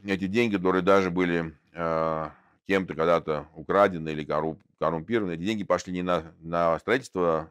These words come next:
Байрактара, завода по Байрактару, а на строительство гостиниц, строительство кафе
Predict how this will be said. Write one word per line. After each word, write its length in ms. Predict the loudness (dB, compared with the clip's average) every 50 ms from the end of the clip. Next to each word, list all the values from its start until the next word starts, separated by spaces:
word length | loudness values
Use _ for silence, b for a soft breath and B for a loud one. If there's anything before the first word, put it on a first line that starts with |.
| _ _ -6
Байрактара, 720 | -2 0 2 2 2 0 0 2 2 2 2 0 -4 -8 _ -6
завода 320 | 0 0 2 0 0 -2
по 80 | -2 0
Байрактару, 520 | 2 2 0 0 0 -2 -2 0 2 2
а 100 | 2 2
на 320 | 2 2 0 0 0 -2
строительство 280 | -2 -4 -6 -6 -6 -4
гостиниц, 500 | -4 -4 -4 -6 -12 -12 -12 -12 -14 -14
строительство 320 | -10 -8 -8 -8 -8 _ -6
кафе 460 | -4 -4 -4 _ -6 -6 -6 -8